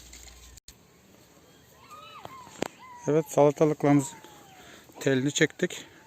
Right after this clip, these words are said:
Böyle kazıkları. Tel çektik. Ve tele tırmanacaklar şu anda. Bağladık. Bağlamasını yaptık. Fazlalıklar biraz daha temizlenecek. Yarın bunlara da telini yapacağız. Domateslerimizin kazıklarını diktik.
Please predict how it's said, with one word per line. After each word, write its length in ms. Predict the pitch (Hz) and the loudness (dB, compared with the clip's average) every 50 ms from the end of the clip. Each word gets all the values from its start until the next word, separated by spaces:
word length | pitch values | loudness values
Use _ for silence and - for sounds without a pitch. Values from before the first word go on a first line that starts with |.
| - - | -10 -6
Böyle 200 | 139 127 127 135 | -4 -4 -2 -2
kazıkları. 540 | - - 135 123 117 - - 120 120 139 151 - - - - - - - - - - - - - - - - - - | 0 2 0 0 0 -2 -4 -4 -4 -4 -6 -8 -14 -20 -20 -20 -20 -20 -20 -20 -20 -20 -20 -20 -20 -20 -20 -20 -4
Tel 180 | - - 151 147 | 0 0 0 0
çektik. 400 | - - 139 - - - 175 - - - - - - - - - - - - - - - - - - - - - | 0 -2 -4 -4 -4 -6 -8 -8 -8 -14 -20 -20 -20 -20 -20 -20 -20 -20 -20 -20 -20 -20 -20 -20 -20 -20 -6 -2
Ve 80 | - 147 | -2 0
tele 260 | - - 139 135 143 | 2 2 2 2 2
tırmanacaklar 640 | - - 139 131 127 120 117 117 117 - - 135 131 | 0 0 0 0 0 0 0 -2 -4 -2 -2 -2 -2
şu 140 | - - 123 | 0 -2 -4
anda. 240 | 117 120 131 131 127 | -2 -2 -4 -2 0
Bağladık. 460 | 127 120 113 113 117 117 113 127 - - - - - - _ _ - - - - - - - - - - | 2 2 2 2 0 -4 -6 -8 -12 -16 -20 -20 -20 -20 _ _ -20 -20 -20 -20 -20 -20 -20 -20 -10 -4
Bağlamasını 580 | 123 120 120 117 117 120 117 113 - - - 139 | -2 -2 -2 -2 -2 -4 -6 -8 -8 -4 -4 -4
yaptık. 260 | 123 - - - 170 - | -4 -4 -6 -8 -10 -4
Fazlalıklar 640 | - - 139 135 127 127 131 127 - - 143 143 135 | 2 2 4 4 4 2 -2 -2 -2 0 0 0 0
biraz 200 | 135 135 131 123 | 0 -2 -2 -2
daha 120 | 131 127 | -2 -2
temizlenecek. 560 | - - 135 123 123 117 113 117 120 160 180 - - - - - _ _ _ - - - - - - - - - - - - - - | -2 -4 -6 -6 -6 -8 -8 -8 -8 -8 -10 -10 -14 -18 -20 -20 _ _ _ -20 -20 -20 -20 -20 -20 -20 -20 -20 -20 -20 -18 -6 0
Yarın 320 | 131 131 139 147 156 147 | 4 4 4 4 4 2
bunlara 320 | 147 143 143 143 147 156 151 | 2 2 2 2 2 0 -2
da 120 | 156 135 - - - - - - - | -4 -6 -6 -12 -20 -20 -20 -20 -6
telini 280 | - 143 135 131 127 127 | -4 -2 -2 -2 -2 -4
yapacağız. 540 | 123 120 - - 120 139 170 175 - - - - - - - _ _ _ - - _ - - - - - - - - - - _ _ - _ _ - | -6 -6 -6 -8 -4 -4 -4 -6 -6 -10 -18 -20 -20 -20 -20 _ _ _ -20 -20 _ -20 -20 -20 -20 -20 -20 -20 -20 -20 -20 _ _ -20 _ _ -2
Domateslerimizin 720 | 147 143 147 147 - - 151 - - 156 147 147 143 156 147 | 0 2 2 2 0 0 -2 0 0 0 0 2 0 -2 0
kazıklarını 520 | - 156 143 - - - 131 123 120 113 | 0 0 0 0 -2 -4 -4 -4 -4 -6
diktik. 400 | 117 - - - 185 - - | -10 -12 -14 -14 -14 -14 -18